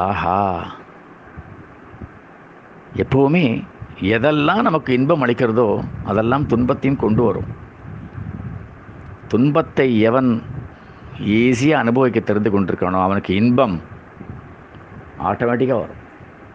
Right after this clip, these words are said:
இதுதான் லைஃப் ஸ்கில், இதுதான் லைஃப்ஸ்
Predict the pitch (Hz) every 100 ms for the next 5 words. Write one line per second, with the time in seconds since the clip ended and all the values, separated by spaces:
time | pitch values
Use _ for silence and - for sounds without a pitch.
0 | - - - - - - - - - -
1 | - 95 110 139 165 131 98 - 110 135
2 | 151 - - 131 - - - - - -
3 | - 98 101 131 139 107 85 101 120 139
4 | 120 -